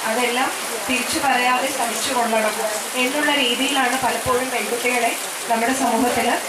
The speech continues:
വളർത്താറ്. മാത്രവുമല്ല, വിവാഹം കഴിച്ച് അയക്കുമ്പോ എനിക്ക് തോന്നുന്നു ഏതാണ്ട് ഒരു ചടങ്ങ് പോലെ ചെയ്യുന്ന ഒരു കാര്യമാണ് റേഷൻ കാർഡിൽ നിന്ന് പേര് വെട്ടുക എന്നത്. അപ്പൊ പുതിയ ആ കുട്ടിക്ക് ഇനി വീടില്ല എന്നുള്ളതാണ്. തിരിച്ച്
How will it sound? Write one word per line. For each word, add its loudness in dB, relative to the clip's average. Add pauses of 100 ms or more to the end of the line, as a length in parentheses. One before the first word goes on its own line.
(140)
വളർത്താറ്. 2 (720)
മാത്രവുമല്ല, 2 (200)
വിവാഹം 2
കഴിച്ച് 0
അയക്കുമ്പോ 0 (380)
എനിക്ക് -4
തോന്നുന്നു -2
ഏതാണ്ട് 2
ഒരു 0
ചടങ്ങ് 0
പോലെ 0
ചെയ്യുന്ന -2
ഒരു 0
കാര്യമാണ് 2 (500)
റേഷൻ 0
കാർഡിൽ 2
നിന്ന് -2
പേര് 0
വെട്ടുക -2
എന്നത്. -2 (800)
അപ്പൊ -4 (140)
പുതിയ 2
ആ 2
കുട്ടിക്ക് -4
ഇനി 0
വീടില്ല 2 (280)
എന്നുള്ളതാണ്. 0 (240)
തിരിച്ച് -2